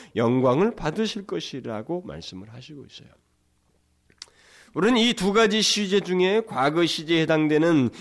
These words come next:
예수 그리스도의 삶, 다시 말하면 예수 그리스도께서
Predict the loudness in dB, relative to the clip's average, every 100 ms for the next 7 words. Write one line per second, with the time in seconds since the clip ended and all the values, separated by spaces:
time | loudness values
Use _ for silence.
0 | -2 0 2 0 -2 -2 -4 -4 -2 -2
1 | 0 -2 -4 -4 -4 -6 -10 -16 -20 -18
2 | -8 -2 0 2 2 2 0 0 -2 0
3 | 0 0 0 0 0 0 -2